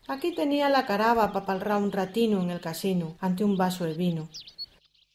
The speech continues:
Gustaba dil a la su viñina, por la verea que tantas veces recorrió.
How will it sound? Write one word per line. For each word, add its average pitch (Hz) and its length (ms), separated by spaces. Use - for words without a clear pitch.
Gustaba 226 460
dil 233 280
a 226 80
la 214 120
su 214 180
viñina, 196 640
por 208 120
la 208 140
verea 262 400
que 262 120
tantas 262 420
veces 220 360
recorrió. 190 560